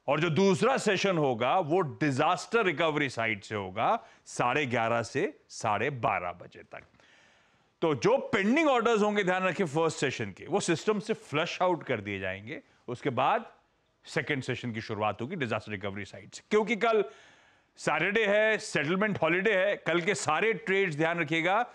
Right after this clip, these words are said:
settle होंगे मंगलवार के दिन, और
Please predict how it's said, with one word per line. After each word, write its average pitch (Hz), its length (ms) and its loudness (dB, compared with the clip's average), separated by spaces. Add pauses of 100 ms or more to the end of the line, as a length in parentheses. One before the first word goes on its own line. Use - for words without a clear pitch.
(140)
settle 165 420 0
होंगे 170 280 2
मंगलवार 117 600 0
के 98 140 -16
दिन, - 200 -20 (680)
और 170 380 2